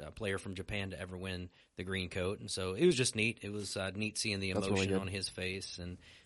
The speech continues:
Speaker 1: and everything. And then I watched, uh, quite a bit of the Braves game. Big Braves fan, so,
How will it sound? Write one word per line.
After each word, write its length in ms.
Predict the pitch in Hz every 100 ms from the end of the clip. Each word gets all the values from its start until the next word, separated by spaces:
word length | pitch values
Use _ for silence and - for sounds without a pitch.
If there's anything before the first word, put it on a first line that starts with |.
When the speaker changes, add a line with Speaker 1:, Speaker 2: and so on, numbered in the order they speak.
| -
Speaker 1:
and 100 | 82
everything. 360 | 85 85 87 90
And 80 | 92
then 80 | 92
I 40 |
watched, 380 | 87 90 - -
uh, 140 | 87 90 - -
quite 180 | 95
a 20 | 85
bit 120 | 87
of 60 |
the 60 | 85
Braves 380 | 80 87 87 82
game. 420 | 85 85 85 90 87
Big 160 | 87
Braves 300 | 85 87 82
fan, 340 | - 80 82 85
so, 280 | - 82